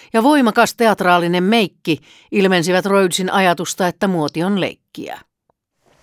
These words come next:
Yksi Zandra Rhodesin kuuluisimmista asuista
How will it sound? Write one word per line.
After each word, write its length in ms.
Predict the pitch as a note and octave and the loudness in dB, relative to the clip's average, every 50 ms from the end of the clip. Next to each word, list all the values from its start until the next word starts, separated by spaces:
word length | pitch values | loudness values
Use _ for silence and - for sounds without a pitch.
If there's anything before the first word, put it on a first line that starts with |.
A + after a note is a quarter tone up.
| _ - _ - - - - - - - - - - _ _ _ _ - | _ -20 _ -20 -20 -20 -20 -20 -20 -20 -20 -20 -20 _ _ _ _ 0
Yksi 300 | D4 - - - C4 G#3+ | 0 2 2 2 2 2
Zandra 400 | F#3 G#3+ G#3+ A3 A3 F#3+ E3+ E3+ | 4 4 4 4 4 2 2 2
Rhodesin 560 | E3+ F3 F3+ F#3+ E3+ D#3 C3+ - D3+ C3+ C#3+ | 2 2 2 2 2 0 -2 -4 -4 -6 -2
kuuluisimmista 960 | - - D4+ C#4+ A3 E3+ D#3 D3+ D3 C#3 - D3+ D3+ D3+ D3 - - G3 C#3+ | 0 2 2 4 4 2 2 2 0 0 0 0 0 0 -2 -2 0 0 2
asuista 560 | D3+ G3 - - C#3 G#2+ A#2+ - - - B2+ | 2 0 0 -4 -6 -8 -8 -8 -8 -6 -8